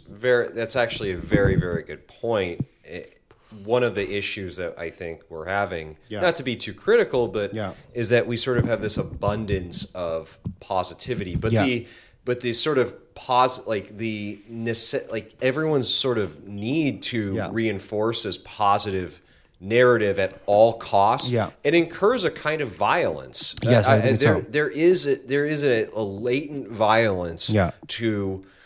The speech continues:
Speaker 1: um, an abundance of positivity.
Speaker 2: Yeah.
Speaker 1: Instead of expenditure, which is why we need releases, which is
Speaker 2: Yeah.
Speaker 1: why we need to be wasteful.
Speaker 2: Yeah.
Speaker 1: A-, and, you know, obviously, um,
Speaker 2: Yeah.
Speaker 1: I think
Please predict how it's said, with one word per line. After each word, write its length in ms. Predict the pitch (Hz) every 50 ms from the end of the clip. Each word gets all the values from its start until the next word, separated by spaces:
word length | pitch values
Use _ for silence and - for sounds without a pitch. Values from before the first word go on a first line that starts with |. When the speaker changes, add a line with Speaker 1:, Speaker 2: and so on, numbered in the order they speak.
| _ _ _ _ _ _ _ _ _ _ _ -
Speaker 1:
um, 280 | 104 101 98 98 92 - - _ _ _ _ _ _ _ _ _
an 120 | - 120 117
abundance 760 | 113 92 87 - - 123 120 123 123 117 113 107 98 - -
of 120 | 90 -
positivity. 920 | - - 95 87 85 82 - 80 - - 82 76 - 78 - - - - - _ - -
Speaker 2:
Yeah. 240 | 113 117 135 147 - - -
Speaker 1:
Instead 440 | - 123 127 113 - - 151 143 139
of 400 | 131 127 117 101 98 98 95 - - _
expenditure, 680 | - 120 113 - - - 151 147 151 139 - - - 101
which 240 | 92 92 107 101 -
is 140 | 131 104 92
why 260 | 98 113 113 113 113
we 160 | 110 113 113
need 380 | 110 101 101 104 104 104 98 - -
releases, 640 | 95 101 95 92 107 127 139 - - 113 95 82
which 180 | 85 95 - -
is 140 | 95 90 110
Speaker 2:
Yeah. 120 | 117 107
Speaker 1:
why 60 | 101 98
we 140 | 98 98 95
need 440 | 95 98 107 113 117 120 113 104 92
to 500 | - - - 107 101 95 92 90 90 90 - - - _ _ _ _ _ _ _ - 104
be 160 | 107 104 95
wasteful. 720 | 87 76 85 101 104 110 - - - - - 78 - - -
Speaker 2:
Yeah. 180 | 123 117 110 104
Speaker 1:
A-, 360 | 104 104 101 101 101 107 104
and, 120 | 101 98 92
you 140 | 98 101
know, 360 | 95 92 90 87 90 90 - -
obviously, 1120 | 87 95 92 92 87 92 92 90 87 - - - 92 90 87 87 85 82 87 87 82 - _ -
um, 160 | - 110 113
Speaker 2:
Yeah. 200 | 117 113 101 - - - - - - - - _ _ _ _ -
Speaker 1:
I 140 | - 104 104
think 400 | - - 123 110 101 - -